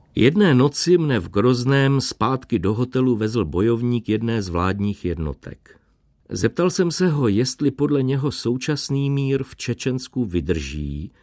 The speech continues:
nebo jestli jednoho dne budou Čečenci proti Rusům znovu bojovat. Odpověděl: Potřebujeme mír, potřebujeme se nadechnout. Víme, co je to válka,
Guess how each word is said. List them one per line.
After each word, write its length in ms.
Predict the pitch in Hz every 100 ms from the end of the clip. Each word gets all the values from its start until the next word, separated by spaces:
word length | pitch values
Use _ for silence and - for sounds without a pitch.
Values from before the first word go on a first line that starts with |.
| _ _ _ -
nebo 220 | 110 139
jestli 340 | 147 139 -
jednoho 420 | 98 117 139 120 90
dne 260 | 87 120
budou 460 | 98 76 113 131 151
Čečenci 540 | - 110 131 127 147
proti 300 | 131 127 113
Rusům 420 | 92 113 - 131
znovu 360 | 110 101 120 131
bojovat. 680 | 123 135 92 71 - _ - _ _ - _ _ - - -
Odpověděl: 920 | 117 - 120 117 120 117 113 101 92 - _ _ _ _ -
Potřebujeme 840 | 156 - 151 110 85 78 73 69
mír, 460 | 76 73 71 69 73 _ _ _ _
potřebujeme 560 | - - 95 85 87 85
se 160 | -
nadechnout. 720 | 82 98 107 92 - 67 - - - _ _ _ _ - - -
Víme, 440 | 92 107 113 117
co 180 | 117 -
je 100 | 107
to 160 | 104 69
válka, 640 | 82 92 110 - 117 131